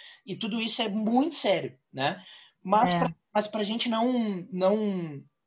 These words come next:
Speaker 1: deslizar demais, assim, off topic, por assim dizer, eu queria te
Speaker 2: Uhum.
Speaker 1: perguntar se é possível fazer paralelos por parte das swing dances, como esse que eu fiz agora,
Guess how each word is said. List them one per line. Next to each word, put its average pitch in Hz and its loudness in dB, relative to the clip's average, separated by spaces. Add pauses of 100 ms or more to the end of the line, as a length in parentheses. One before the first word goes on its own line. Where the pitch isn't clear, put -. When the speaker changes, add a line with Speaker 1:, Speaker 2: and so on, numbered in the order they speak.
(540)
Speaker 1:
deslizar 175 0
demais, 175 4
assim, 175 -4 (300)
off 147 0
topic, 160 4
por 131 -10
assim 135 -8
dizer, 139 -2 (460)
eu 233 -8
queria 202 2
te 180 -2
Speaker 2:
Uhum. 180 -2
Speaker 1:
perguntar 233 0
se - -2
é 233 4
possível 269 0
fazer 180 -2 (160)
paralelos 175 2
por 160 -10
parte 160 2
das 143 -8
swing 151 -10
dances, 170 -6
como 247 -4
esse 214 -2
que - -10
eu 214 -6
fiz 208 -4
agora, 196 4